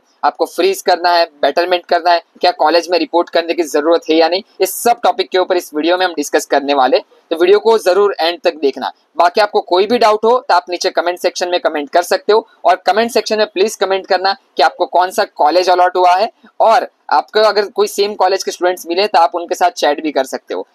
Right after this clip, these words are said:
So please कमेंट सेक्शन में जरूर कमेंट करना, और हमारा WhatsApp group जरूर ज्वाइन करके रखो। WhatsApp group के लिंक आपको नीचे कमेंट section में मिल जाएगी।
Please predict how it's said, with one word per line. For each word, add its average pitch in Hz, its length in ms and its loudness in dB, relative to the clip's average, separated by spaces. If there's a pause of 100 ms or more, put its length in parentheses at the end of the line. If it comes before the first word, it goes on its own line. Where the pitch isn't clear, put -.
(100)
So - 80 -4
please 233 300 0
कमेंट 208 320 -2
सेक्शन 190 260 -2
में 190 80 2
जरूर 170 260 0
कमेंट 190 320 -2
करना, 196 280 0 (260)
और 180 80 2
हमारा 208 200 2
WhatsApp 180 440 0
group 233 160 0
जरूर 208 340 2
ज्वाइन 190 260 0
करके 196 240 -2
रखो। 214 320 0 (200)
WhatsApp 196 280 0
group 202 200 -2
के 214 60 2
लिंक 190 260 0
आपको 190 220 0
नीचे 185 240 -2
कमेंट 170 300 -2
section 180 340 -4
में 190 140 -4
मिल 160 120 0
जाएगी। 127 340 -2